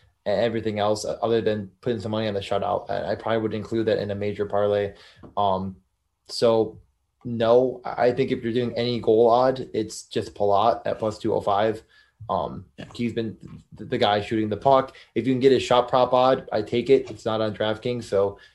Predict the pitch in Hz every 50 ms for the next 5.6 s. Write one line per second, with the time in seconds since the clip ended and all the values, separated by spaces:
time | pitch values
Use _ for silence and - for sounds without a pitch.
0 | _ _ - 135 147 147 147 151 131 113 - - - 123 123 123 113 110 101 92
1 | 107 110 - 117 110 104 110 117 117 110 - 120 110 117 113 - 120 113 117 117
2 | 113 104 104 - 110 107 101 98 - _ - - 113 107 107 110 107 98 104 -
3 | - 110 107 101 - 107 107 107 110 110 110 110 110 110 107 - - - _ _
4 | _ - 101 98 98 98 95 - 120 120 127 127 123 123 120 117 113 110 110 -
5 | - _ _ - 113 110 107 98 98 98 92